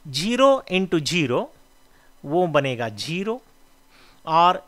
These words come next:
ये सी पोजीशन का वन और बी पोजीशन का फ़ोर, वो बनेगा फ़ोर। तो फ़ोर प्लस ज़ीरो बनेगा फ़ोर। तो हमने यहाँ ये जो फ़ोर है, हम इसके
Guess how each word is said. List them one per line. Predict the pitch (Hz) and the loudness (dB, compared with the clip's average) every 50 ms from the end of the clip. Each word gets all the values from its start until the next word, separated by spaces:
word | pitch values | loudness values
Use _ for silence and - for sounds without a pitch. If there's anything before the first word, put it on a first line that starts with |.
| - 143 | -14 -8
ये | 143 175 196 190 | -4 -2 -2 -2
सी | - - - 254 254 | -2 -4 -4 -4 -2
पोजीशन | - 233 220 190 - - 196 185 185 | 0 0 0 0 0 0 0 0 -2
का | 160 - 156 147 147 - 120 | -2 0 0 2 0 0 0
वन | 120 135 180 214 226 240 247 - - | 2 2 4 4 2 0 -6 -12 -6
और | - 143 143 147 135 | 0 2 2 2 2
बी | 131 147 220 233 | 0 -4 -8 -8
पोजीशन | - - 160 147 127 123 - 131 113 110 | -6 -4 -6 -6 -6 -6 -8 -8 -8 -8
का | - - 117 | -8 -10 -10
फ़ोर, | - - - 202 208 208 214 214 214 - - - - - _ - | -8 -4 0 2 4 4 2 2 -2 -8 -20 -20 -20 -20 _ -2
वो | 170 185 175 | 0 0 0
बनेगा | 123 120 113 113 107 104 117 127 | 0 -2 -6 -6 -6 -6 -6 -6
फ़ोर। | - - - 196 170 123 95 87 110 - _ _ - - - _ - | -8 -6 -4 -2 -2 -2 -2 -6 -14 -20 _ _ -20 -20 -20 _ -2
तो | 196 196 | 0 0
फ़ोर | 185 - - - 247 254 254 262 262 - | 0 -2 -2 0 2 4 6 6 4 4
प्लस | - - 185 175 160 139 131 113 - | 2 2 4 4 4 4 0 -6 -8
ज़ीरो | - - 214 226 214 151 123 131 - - - - - | -6 -6 -4 -2 -2 -2 -2 -4 -6 -10 -16 -14 -10
बनेगा | 117 127 123 123 113 110 117 117 | -8 -8 -6 -6 -6 -6 -8 -8
फ़ोर। | - - - - - 185 147 107 92 - - - - - - - - _ - | -8 -12 -10 -6 -2 -2 -2 -2 -4 -10 -16 -20 -20 -20 -20 -20 -10 _ 0
तो | 190 | 2
हमने | 180 190 202 214 233 240 | 2 2 2 0 0 0
यहाँ | 233 214 196 196 202 - - - - - _ _ _ - | 2 2 2 2 0 0 -4 -12 -20 -20 _ _ _ -12
ये | 160 165 208 240 247 | -8 -4 -2 -2 0
जो | 226 240 | 0 -2
फ़ोर | 185 - - 156 147 131 139 | -2 -2 0 0 2 2 2
है, | 151 190 220 240 | 0 0 -2 -4
हम | 185 - 170 170 180 - - 190 | -4 -4 -4 -6 -6 -8 -8 -8
इसके | 190 - - - - 247 233 | -6 -6 -8 -8 -6 -6 -6